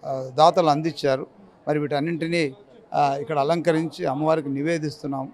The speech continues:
వీటి ద్వారానే కదంబాన్ని తయారు చేసి భక్తులకు కూడా కదంబం రూపంలో, ప్రసాదం రూపంలో పంచుతున్నాము.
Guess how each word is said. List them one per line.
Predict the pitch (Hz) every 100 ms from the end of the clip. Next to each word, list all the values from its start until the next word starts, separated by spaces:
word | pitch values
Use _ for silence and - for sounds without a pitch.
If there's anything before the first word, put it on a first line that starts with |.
| _ _ _ -
వీటి | 170 175
ద్వారానే | 165 180 190 190 196
కదంబాన్ని | 147 156 180 190 185
తయారు | 160 170 165
చేసి | 160 160 185
భక్తులకు | 151 143 175 165
కూడా | 170
కదంబం | 139 147 165 170 156
రూపంలో, | 156 160 165
ప్రసాదం | 156 131 165 170 170
రూపంలో | 156 156
పంచుతున్నాము. | 143 135 123 - 143 135 131